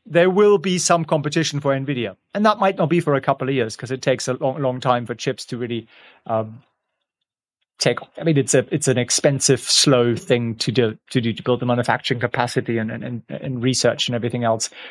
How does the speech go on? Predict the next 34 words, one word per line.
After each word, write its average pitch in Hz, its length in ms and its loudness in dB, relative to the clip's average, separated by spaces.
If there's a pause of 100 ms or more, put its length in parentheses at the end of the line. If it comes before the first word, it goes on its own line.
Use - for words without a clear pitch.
So 143 60 -2
at - 20 0
the 151 80 0
moment, 214 280 4
Nvidia 175 440 4
is 151 100 -2
still 160 260 2
by 143 140 2
far 143 340 4
the, 127 400 -6 (120)
the, 135 100 -2
the 147 180 -6
market 202 300 4
leader, 151 200 0 (260)
and 196 100 -4
maybe 262 200 2
they'll, 262 200 2
they'll 247 260 0
stay 254 200 2
that - 120 0
way. 127 100 -14
Maybe 170 240 0
they'll 202 180 2
always 214 260 2
be 214 160 -4
one 202 240 2
step - 220 0
ahead. 196 240 0 (140)
It's - 120 -14
entirely 170 320 2
possible, 151 460 -4
but 131 180 -2 (160)
that's 175 300 0
the, 151 260 4